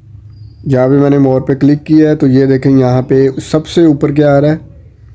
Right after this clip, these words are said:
सबसे ऊपर ये देखें tag आ रहा है, ठीक है। तो आपने tag पे क्लिक कर लेना है यहाँ पे। तो यहाँ पे फ़र्ज़ करें कि मैंने यहाँ पे tag आप ऐड कर दें shorts,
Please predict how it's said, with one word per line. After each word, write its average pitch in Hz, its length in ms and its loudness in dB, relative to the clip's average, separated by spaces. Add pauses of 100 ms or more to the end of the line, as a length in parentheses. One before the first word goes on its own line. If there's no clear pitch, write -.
(1200)
सबसे 160 320 -2
ऊपर 151 260 2
ये 147 200 2
देखें 139 320 -2 (1800)
tag 127 300 0
आ 120 160 0
रहा 110 120 0
है, 110 60 -2
ठीक 131 180 -2
है। 156 160 -2 (380)
तो 135 160 -8
आपने 139 320 0
tag 131 340 -2
पे 143 140 -4
क्लिक 143 280 -2
कर 160 100 0
लेना 151 220 2
है 151 60 2
यहाँ 139 200 0
पे। 139 220 -2 (1600)
तो 127 80 0
यहाँ 127 300 0
पे 151 120 -2
फ़र्ज़ 147 240 -2
करें 143 240 0
कि 143 100 0
मैंने 135 340 2
यहाँ 127 320 0
पे 127 140 -4
tag 120 420 -2
आप 120 260 -2
ऐड 113 220 -2
कर 113 140 -4
दें 110 160 -4
shorts, 131 440 -4